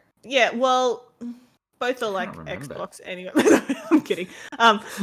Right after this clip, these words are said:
Speaker 1: but
Speaker 2: <laughs>
Speaker 1: I remember when we saw Last Stop last time, it
Speaker 2: Mm.
Speaker 1: mostly focused on just the fact that you, there's the two characters that switch,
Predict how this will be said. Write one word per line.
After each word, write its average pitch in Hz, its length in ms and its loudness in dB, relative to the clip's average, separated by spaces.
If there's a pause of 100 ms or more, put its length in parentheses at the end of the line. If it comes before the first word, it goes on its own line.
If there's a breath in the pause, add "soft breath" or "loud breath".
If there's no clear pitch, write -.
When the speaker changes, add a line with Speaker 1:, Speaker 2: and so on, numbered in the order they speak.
(180)
Speaker 1:
but 277 400 10
Speaker 2:
<laughs> - 480 -8
Speaker 1:
I 285 200 12
remember 320 760 6
when 277 260 4
we 233 540 -2
saw 247 400 6
Last 214 360 4
Stop 196 460 0
last 208 400 4
time, 180 380 -2 (220 soft breath)
it 220 100 2
Speaker 2:
Mm. 214 40 0
Speaker 1:
mostly 311 300 0
focused 226 480 0
on 214 160 0
just 208 180 -6
the 208 80 -4
fact 208 280 -2
that 196 120 -8
you, 202 200 0
there's 190 300 2
the 185 100 -6
two 254 240 -4
characters 190 520 -2
that - 180 -10
switch, - 500 -4